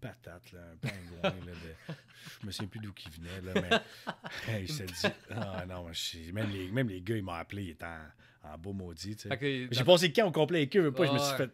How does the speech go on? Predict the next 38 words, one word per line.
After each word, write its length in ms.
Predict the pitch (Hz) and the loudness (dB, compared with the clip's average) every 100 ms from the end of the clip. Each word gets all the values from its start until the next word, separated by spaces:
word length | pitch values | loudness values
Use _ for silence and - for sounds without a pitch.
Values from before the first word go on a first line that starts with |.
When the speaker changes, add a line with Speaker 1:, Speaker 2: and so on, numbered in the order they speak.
| 113 - | -8 0
Speaker 1:
proche 220 | 156 156 | 4 4
Speaker 2:
Ouais. 60 | 123 | 2
Speaker 1:
des 120 | 117 | 4
gars, 200 | 151 185 | 6 6
puis 180 | 131 110 - - - | 2 -4 -6 -18 -8
les, 120 | 123 117 | -4 0
ben, 260 | 147 127 | 0 0
je 140 | 104 131 | 0 -2
leur 100 | 113 | 0
parlais 260 | 110 139 | 0 0
après, 300 | 123 117 170 | 0 2 2
puis 100 | 117 | 2
je 160 | 85 82 | -4 -10
dis, « 0 | 80 | -12
J'en 120 | 80 | -12
reviens 220 | 92 113 | -8 -8
pas 140 | 92 117 | -6 -8
qu'ils 100 | 95 | -8
ont 60 | |
pris 140 | 82 - | -12 -12
ce 60 | 101 | -12
gada 260 | 87 85 | -12 -8
là. » 60 | 110 | -4
Speaker 2:
Mais 60 | 131 | -2
émotionnellement, 600 | 147 143 156 135 143 170 | -2 -4 -4 -2 -4 -6
puis, 300 | 170 127 123 | -8 -10 -8
euh, 160 | 117 113 | -6 -6
dans 120 | 123 | -8
ta 120 | 131 | -8
tête, 160 | 120 139 | -8 -10
à 60 | 127 | -10
toi, 120 | 151 | -12
c-, 140 | - _ | -14 _
cette 240 | - - 127 | -12 -8 -6
place-là, 260 | 127 147 | -6 -8
tu 60 | 123 | -10
revenais, 300 | 104 107 | -8 -8
là. 40 | 104 | -10